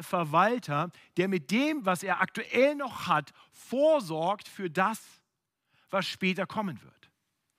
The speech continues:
Und das sollten wir doch auch lernen. Das ist genau das, was Jesus hier erklärt, nicht? Also der Herr lobt den ungetreuen Verwalter, weil er klug gehandelt hat. Und dann sagt Jesus, "Denn die Kinder dieser Welt sind unter ihresgleichen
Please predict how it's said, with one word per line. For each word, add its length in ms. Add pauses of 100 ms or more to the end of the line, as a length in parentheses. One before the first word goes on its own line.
(180)
Und 100
das 180
sollten 380
wir 160
doch 140
auch 240
lernen. 240
Das 140
ist 60
genau 220
das, 140
was 160
Jesus 180
hier 100
erklärt, 320
nicht? 200 (320)
Also 120
der 240 (220)
Herr 220
lobt 320
den 120
ungetreuen 480
Verwalter, 400
weil 120
er 60
klug 220
gehandelt 320
hat. 140
Und 80
dann 140
sagt 240
Jesus, 320 (320)
"Denn 600 (240)
die 100
Kinder 420
dieser 340
Welt 380
sind 200
unter 220
ihresgleichen 1080